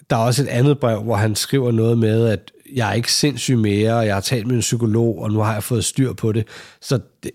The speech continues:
altså, det giver jo, er jo måske også udtryk for, at, at det ikke, øh, kører snorlige op i hans hoved, ikke?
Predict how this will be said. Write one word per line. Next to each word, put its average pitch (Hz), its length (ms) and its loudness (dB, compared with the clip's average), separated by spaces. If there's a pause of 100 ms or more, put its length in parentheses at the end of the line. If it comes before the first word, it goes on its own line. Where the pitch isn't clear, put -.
altså, 113 260 -2 (200)
det 113 120 -2
giver 117 160 0
jo, 104 80 0 (720)
er 120 60 -2
jo 110 60 2
måske 101 260 0
også 139 200 4
udtryk 127 300 2
for, 117 220 2
at, 110 220 -4 (440)
at 117 180 -2
det 113 80 2
ikke, 117 540 4
øh, 98 60 -2
kører 117 260 0
snorlige 110 520 2
op 98 100 0
i - 20 0
hans 101 220 -2
hoved, 95 260 -2
ikke? 127 120 -2